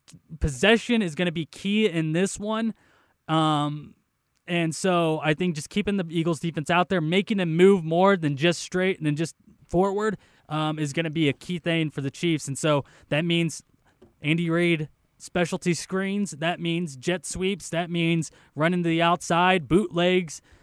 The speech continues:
Um, I just, I, I, I, I see that being the ti-, I see that being a key in this game for Kansas City. Um, to find some counter against a team that's almost unbeatable in the Philadelphia Eagles.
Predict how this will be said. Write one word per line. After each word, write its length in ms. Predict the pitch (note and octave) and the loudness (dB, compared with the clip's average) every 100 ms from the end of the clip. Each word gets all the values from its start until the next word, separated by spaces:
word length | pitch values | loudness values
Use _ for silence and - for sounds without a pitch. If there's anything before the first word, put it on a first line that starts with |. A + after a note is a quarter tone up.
| _ _ | _ _
Um, 580 | D3+ D3+ D3 C#3+ D3 D#3 - | -4 -2 0 -2 -4 -10 -6
I 140 | C#3+ | -4
just, 240 | D3+ E3 - | -2 -4 -2
I, 140 | D3+ | -2
I, 480 | C#3+ D3 C#3 D3 D3+ | 0 -2 -2 -2 -2
I, 140 | C#3+ D3 | -2 -2
I 40 | |
see 260 | - F3+ F3+ | -2 -2 4
that 260 | F3 D#3+ | 4 4
being 320 | C3+ D3+ D#3 C#3 | 0 0 0 -2
the 80 | |
ti-, 140 | - D#3 | -2 -2
I 220 | C#3+ C#3 - | -2 -2 -4
see 200 | - F#3+ | -4 0
that 220 | F#3 C#3+ | -2 -2
being 200 | E3 C#3+ | -2 -4
a 40 | |
key 300 | - - D3 | -4 -4 -2
in 80 | C#3 | 0
this 160 | C3+ - | -2 -2
game 240 | C3+ B2 | -2 0
for 160 | B2+ B2 | -2 -4
Kansas 320 | C3 A2+ G#2 | -2 -4 -4
City. 300 | C3 A2+ G#2+ - - | -4 -4 -6 -12 -10
Um, 360 | A#2 A2+ A2 A#2+ _ _ _ _ - | -6 -4 -4 -8 _ _ _ _ -10
to 360 | B2+ A#2+ A#2 A#2+ | -4 0 -2 -2
find 300 | E3 D#3 D3+ | 0 2 2
some 160 | - C3 | -2 -4
counter 560 | - F3 E3+ C#3+ A#2 - _ | -2 0 0 0 -4 -6 _
against 400 | B2+ C3+ C#3 - _ _ _ _ _ - | -6 -2 -2 -6 _ _ _ _ _ -14
a 80 | |
team 300 | - D#3+ D#3+ | -6 -4 -2
that's 180 | D3 C#3 | -2 -2
almost 280 | D3 D3 C3+ - | -2 -2 -4 -6
unbeatable 580 | D3+ C#3+ C#3+ C3 A#2 A#2 | -4 -2 0 0 2 0
in 60 | A2+ | 0
the 60 | |
Philadelphia 520 | A2+ C3 A2+ A#2+ - A2 | -4 -4 0 -2 -2 -6
Eagles. 400 | A#2+ G#2 - | -6 -10 -14